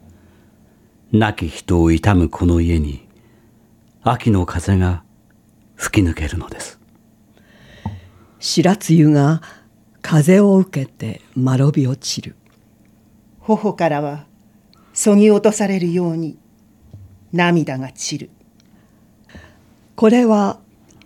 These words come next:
Speaker 2: 母を亡くした藤原定家の愛称歌である。最愛の母の喪失という現実をむき出しにしてみせる秋風の非常さを捉えて、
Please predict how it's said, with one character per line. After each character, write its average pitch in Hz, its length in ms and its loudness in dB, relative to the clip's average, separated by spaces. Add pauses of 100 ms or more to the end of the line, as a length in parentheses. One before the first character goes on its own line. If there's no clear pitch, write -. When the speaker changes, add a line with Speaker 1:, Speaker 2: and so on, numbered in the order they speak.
(360)
Speaker 2:
母 294 300 0
を 185 100 4
亡 170 120 2
く 214 160 0
し - 100 -6
た 175 100 0
藤 226 280 2
原 277 200 0
定 220 240 0
家 127 160 -6
の 117 160 -2
愛 208 140 2
称 233 240 -2
歌 - 180 -8
で 104 160 -8
あ 101 100 -10
る。 - 160 -18 (1080)
最 214 480 2
愛 190 180 2
の 151 340 -2 (540)
母 226 320 0
の 165 140 4
喪 208 280 0
失 - 280 -8
と 190 120 2
い 165 340 4
う - 40 -4 (560)
現 156 240 2
実 160 320 0
を 156 60 2
む 151 140 4
き 165 120 -6
出 233 140 2
し - 100 -4
に 190 140 2
し - 80 -4
て 165 100 0
み 180 80 2
せ 160 180 -2
る 139 140 0
秋 - 260 -6
風 220 280 2
の 147 100 2
非 170 200 0
常 226 180 2
さ 240 200 -2
を 190 60 2
捉 175 320 -2
え 107 120 -4
て、 - 340 -14